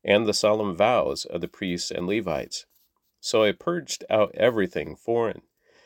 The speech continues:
and assigned tasks to the priests and Levites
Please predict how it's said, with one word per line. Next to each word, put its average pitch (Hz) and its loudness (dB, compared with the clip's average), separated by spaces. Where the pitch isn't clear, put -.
and 90 4
assigned 87 2
tasks 127 -2
to 110 -4
the 85 -4
priests 87 -4
and 80 -4
Levites 80 -2